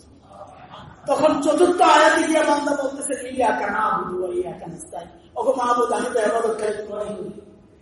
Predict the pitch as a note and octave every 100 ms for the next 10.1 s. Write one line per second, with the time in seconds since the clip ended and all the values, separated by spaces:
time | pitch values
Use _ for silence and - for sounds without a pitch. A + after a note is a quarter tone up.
0 | - - C4 C4 E4 D#4+ D4+ D4+ C4+ C4+
1 | - - - - - - - - - -
2 | - - F4+ F4 F4 F4 F4+ F4+ F4 D#4
3 | G#3+ - - - - - - - - -
4 | A3+ G3 - - - - - - _ -
5 | _ - C4 C#4 D4 C#4 C#4 C#4+ D#4+ D4+
6 | D4+ C#4+ C#4+ C#4+ C#4 - - - - -
7 | - C#4+ F4+ - D#4+ D4 C#4+ D4 C4+ -
8 | - - C4 E4+ F4+ E4+ D#4+ - C#4 D#4
9 | D#4+ D5+ B3+ D4 - - - - - -
10 | -